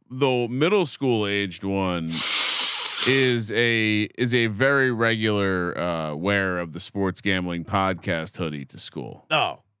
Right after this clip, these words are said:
Speaker 2: hell yeah.
Speaker 1: And no issues. No, and they're real strict about the dress
Speaker 2: Hmm,
Speaker 1: code now.
Speaker 2: really?
Speaker 1: I mean, I, you wanna talk, you know, not, not exactly someone who's, uh, assuming that everything's gonna become fascism, but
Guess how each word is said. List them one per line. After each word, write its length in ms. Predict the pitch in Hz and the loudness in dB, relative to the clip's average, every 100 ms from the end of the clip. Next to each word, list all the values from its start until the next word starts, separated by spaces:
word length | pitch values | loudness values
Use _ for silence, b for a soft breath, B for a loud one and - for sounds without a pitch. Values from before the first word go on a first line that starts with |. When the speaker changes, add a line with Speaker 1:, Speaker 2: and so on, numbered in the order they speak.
| - | -10
Speaker 2:
hell 180 | 113 | -8
yeah. 160 | 87 67 - | -8 -8 -2
Speaker 1:
And 260 | 135 113 | -2 -2
no 360 | 110 123 151 190 | -2 2 2 2
issues. 500 | 226 - 80 - - | 0 -4 -8 -12 -4
No, 240 | 117 135 | 0 2
and 240 | 147 143 147 | 2 2 2
they're 140 | 190 | 2
real 240 | 190 202 185 | 2 2 0
strict 400 | - 196 202 151 | -2 -2 -2 0
about 280 | 139 135 | 0 0
the 60 | 110 | -2
dress 340 | 92 127 123 | -2 0 0
Speaker 2:
Hmm, 60 | 101 | -2
Speaker 1:
code 160 | 101 87 | -4 -2
now. 100 | 90 | 0
Speaker 2:
really? 160 | 208 | 2
Speaker 1:
I 60 | 127 | 2
mean, 140 | 139 117 b | 0 -4 b
I, 200 | - 202 - | 0 0 2
you 140 | 185 | 2
wanna 200 | 247 302 | 2 2
talk, 400 | 220 214 208 151 | 2 2 2 -2
you 140 | - 170 | -2 -2
know, 60 | |
not, 380 | 139 156 180 196 | 0 2 2 0
not 280 | 151 170 214 | -2 0 0
exactly 560 | 214 151 160 165 147 123 | 0 0 0 0 -4 -4
someone 420 | - 143 135 117 | 0 0 2 2
who's, 420 | 113 113 98 92 | 2 2 2 0
uh, 360 | 101 82 82 - | 0 2 0 -2
assuming 520 | 107 - 139 123 110 | -4 0 2 2 2
that 100 | 101 | 2
everything's 400 | 101 101 98 92 | 2 2 0 0
gonna 120 | 98 85 | -2 -4
become 320 | 92 110 87 | -2 -2 -2
fascism, 760 | - 95 92 - 73 78 67 | 0 0 -2 -4 -10 -10 -10
but 220 | 87 76 | -6 -6